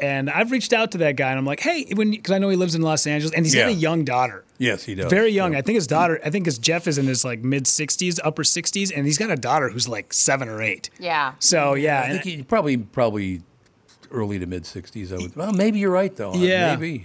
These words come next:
Speaker 2: I don't know.
Speaker 1: So I don't know, but I, I did, I sent him a line and just said, "Anytime you wanna come back to town, if you're hanging out with family, we'd love to have you in. You know, we're all big fans."
Speaker 2: Did he
Speaker 1: So
Speaker 2: respond?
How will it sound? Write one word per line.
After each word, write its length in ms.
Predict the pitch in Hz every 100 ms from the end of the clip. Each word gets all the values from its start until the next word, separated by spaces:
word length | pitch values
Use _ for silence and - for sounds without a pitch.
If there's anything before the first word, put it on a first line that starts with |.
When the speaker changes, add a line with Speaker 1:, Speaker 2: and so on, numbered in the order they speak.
| 110
Speaker 2:
I 60 |
don't 140 | 120 120
know. 180 | 135 120
Speaker 1:
So 140 | - 285
I 40 |
don't 100 | 302
know, 40 | 254
but 140 | 220
I, 220 | 233 202
I 40 | 233
did, 300 | 277 269 247
I 80 |
sent 260 | 233 269 254
him 80 | 247
a 40 |
line 280 | 240 240 240
and 100 | 214
just 140 | 196
said, 140 | - 196
"Anytime 480 | 208 233 240 233 233
you 100 | 220
wanna 180 | 220 208
come 120 | 214
back 180 | 220 208
to 80 | 190
town, 300 | 214 220 226
if 100 | -
you're 100 | 180
hanging 220 | 190 196
out 160 | 196 185
with 100 | 143
family, 340 | 180 185 190
we'd 140 | 175
love 220 | 156 165 165
to 60 |
have 200 | 170 160
you 160 | 156 160
in. 300 | 170 170 160 -
You 120 | 156
know, 280 | 139 135 139 -
we're 140 | 147
all 100 | 151
big 220 | 156 156
fans." 420 | 151 151 156 156 -
Speaker 2:
Did 120 | -
he 60 | 135
Speaker 1:
So 80 | 123
Speaker 2:
respond? 580 | 107 - 104 95 127